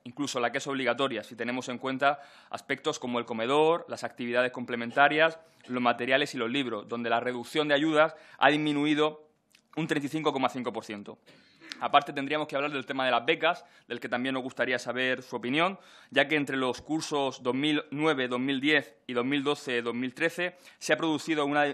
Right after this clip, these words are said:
disminución de los beneficiarios de becas y ayudas al estudio en más de quinientas mil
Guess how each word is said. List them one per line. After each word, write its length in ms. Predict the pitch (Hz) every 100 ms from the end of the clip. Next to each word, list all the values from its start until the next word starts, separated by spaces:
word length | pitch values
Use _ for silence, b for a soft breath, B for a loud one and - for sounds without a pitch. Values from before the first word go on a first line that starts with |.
| -
disminución 600 | 135 143 135 127 160 151
de 60 |
los 140 | 127 120
beneficiarios 480 | 123 120 156 143 131
de 80 |
becas 340 | 135 151 151 127
y 40 |
ayudas 300 | 127 139 135
al 100 | 135
estudio 440 | 123 147 156 170 165 B -
en 100 | 131
más 160 | 151
de 160 | 147 160
quinientas 400 | 139 131 120 127
mil 320 | 123 139 135